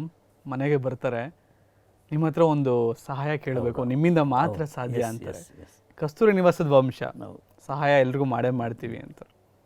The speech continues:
Speaker 1: "ಏನ್ ಬೇಕು?" ಅಂತ ಕೇಳಿದಾಗ
Speaker 2: ಅದ್-, ಅದನ್ನೊಂಥರ ವೀಕ್ನೆಸ್ ಥರನೇ ಅವಳು ಪ್ಲೇ ಮಾಡೋದು, ರೀತಿನೂ ಹಾಗೆ ಇದೆ.
Speaker 1: ನಿಜ, ಹೌದು.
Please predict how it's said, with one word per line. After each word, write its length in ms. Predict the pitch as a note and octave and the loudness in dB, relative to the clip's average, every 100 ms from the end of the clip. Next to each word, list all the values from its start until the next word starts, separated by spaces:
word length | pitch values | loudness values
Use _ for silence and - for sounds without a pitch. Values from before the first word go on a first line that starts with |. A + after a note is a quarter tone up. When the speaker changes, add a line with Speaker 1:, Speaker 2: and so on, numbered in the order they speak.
| _ _ _ _ _ _ D3 | _ _ _ _ _ _ -2
Speaker 1:
"ಏನ್ 220 | F3+ E3+ | 0 0
ಬೇಕು?" 220 | C3+ C3 | 0 -2
ಅಂತ 120 | A#2 | -8
ಕೇಳಿದಾಗ 340 | - C3 C3+ C3 | -6 -4 -2 -2
Speaker 2:
ಅದ್-, 120 | A#2+ | 0
ಅದನ್ನೊಂಥರ 680 | E3 G3 G#3+ G3+ G3 A3 G#3+ | 0 2 0 0 0 4 4
ವೀಕ್ನೆಸ್ 580 | D3 E3+ G#3 A#3 A3+ G#3 | 4 0 0 2 2 2
ಥರನೇ 640 | A3+ G#3 G#3+ A#3+ A3+ F#3+ | 4 4 6 6 6 6
ಅವಳು 560 | F3 E3+ E3 D3+ C#3 A#2+ - | 6 4 4 2 0 -4 2
ಪ್ಲೇ 180 | F3 | 4
ಮಾಡೋದು, 420 | G3+ E3+ D3 A#2+ A#2 | 6 4 4 0 0
ರೀತಿನೂ 400 | F#3+ F3+ A3 G3+ | 0 2 4 4
ಹಾಗೆ 240 | D#3 C3+ | 4 0
ಇದೆ. 200 | G2+ F#2 | -4 -6
Speaker 1:
ನಿಜ, 200 | F#3 D#3 | -6 -2
ಹೌದು. 560 | D3+ - D3+ C#3 A#2 | -4 -2 2 2 0